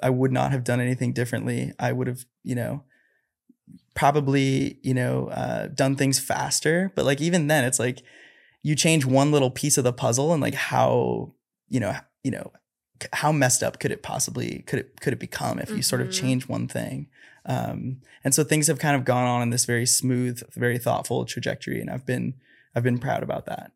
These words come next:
Speaker 1: you know,
Speaker 2: Mm-hmm.
Speaker 1: not f-, not sort of feeding into the pressure of, like, what people really want.
Speaker 2: Mm-hmm.
Speaker 1: You know,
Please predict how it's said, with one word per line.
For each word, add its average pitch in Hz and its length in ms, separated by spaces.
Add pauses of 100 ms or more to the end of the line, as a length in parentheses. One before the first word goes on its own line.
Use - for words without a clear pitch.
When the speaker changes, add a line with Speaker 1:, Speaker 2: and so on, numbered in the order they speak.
Speaker 1:
you 202 140
know, 50 120
Speaker 2:
Mm-hmm. 175 280
Speaker 1:
not 139 220
f-, - 280
not 127 200
sort 131 140
of 120 80
feeding 127 300
into 123 200
the 123 80
pressure 117 380
of, 120 80
like, 120 160
what 123 140
people 127 280
really 123 260
want. - 460
Speaker 2:
Mm-hmm. 202 440
Speaker 1:
You 127 80
know, - 240